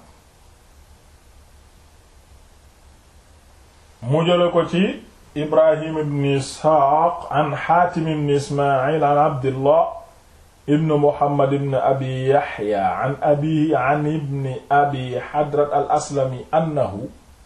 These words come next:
kaana li yahudiyyin alayhi arba'atu darahim fasta'da alayhi Rasulullah sallallahu alayhi wa sallam. Dafa am benn juif boo xam ne mu ne moom dafa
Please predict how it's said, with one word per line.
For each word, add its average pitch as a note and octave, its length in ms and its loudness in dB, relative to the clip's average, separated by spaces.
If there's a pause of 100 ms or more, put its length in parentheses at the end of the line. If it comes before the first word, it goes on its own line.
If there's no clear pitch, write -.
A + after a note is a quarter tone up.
(760)
kaana G#3+ 460 4
li G3 200 0
yahudiyyin F3 680 2
alayhi D#3 500 4
arba'atu E3+ 720 2
darahim B2 500 2 (2000)
fasta'da F#3+ 1600 0
alayhi F3+ 400 2
Rasulullah B2+ 880 -2
sallallahu D#3 520 0
alayhi C3 160 2
wa A2 60 0
sallam. F#2 300 -12
Dafa - 280 2
am A3 60 -2
benn F#3 260 0
juif C#3+ 240 -8
boo D#3 140 2
xam C#3 200 -2
ne C3 60 -4
mu C#3+ 140 -2
ne B2+ 100 -4 (1800)
moom F#3 320 2
dafa F#3+ 200 2